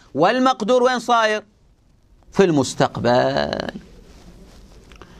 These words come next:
قال: "فيمكن اجتماع القدرة على الوجود في المستقبل مع العدم في الحال." لا يقال، هذا ير-، يرجع مرة أخرى يقول:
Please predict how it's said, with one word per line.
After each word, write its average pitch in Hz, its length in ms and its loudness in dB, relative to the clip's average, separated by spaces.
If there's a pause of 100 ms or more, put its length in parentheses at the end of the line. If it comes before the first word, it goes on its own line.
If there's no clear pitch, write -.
(140)
قال: 156 280 2
"فيمكن 156 540 2
اجتماع 117 600 0
القدرة 113 420 -2
على 104 220 -2
الوجود 107 520 0
في 104 100 -4
المستقبل 120 680 0
مع 95 160 0
العدم 117 460 0
في 113 120 -4
الحال." 101 600 -2 (1600)
لا 143 220 2
يقال، - 440 -4 (480)
هذا 123 340 2
ير-، 113 300 2
يرجع 98 240 2
مرة 101 180 2
أخرى 127 120 0
يقول: 147 320 0